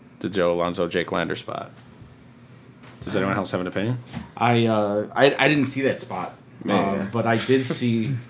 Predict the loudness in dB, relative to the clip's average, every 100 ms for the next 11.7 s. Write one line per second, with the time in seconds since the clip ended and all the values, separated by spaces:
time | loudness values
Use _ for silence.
0 | -18 -20 -20 -20 -16 0 4 4 2 -2
1 | -6 -16 -20 -20 -20 -16 -4 0 2 2
2 | 4 4 2 -4 -8 -10 -18 -18 -18 -20
3 | -20 -20 -6 -4 -2 -4 -4 0 0 0
4 | -2 -2 -4 -4 -8 -10 -10 -12 -12 -16
5 | -20 -10 -4 0 0 -4 -12 -16 -10 -6
6 | -4 -2 -2 -4 -4 -6 -6 -6 -2 2
7 | 2 4 4 4 2 -2 -6 -8 -10 -10
8 | -10 -8 -8 -12 -12 -6 -6 -6 -10 -10
9 | -10 -12 -16 -20 -20 -20 -20 -8 0 2
10 | 2 2 2 2 0 -2 -2 -4 -4 -4
11 | -4 -8 -10 -12 -12 -10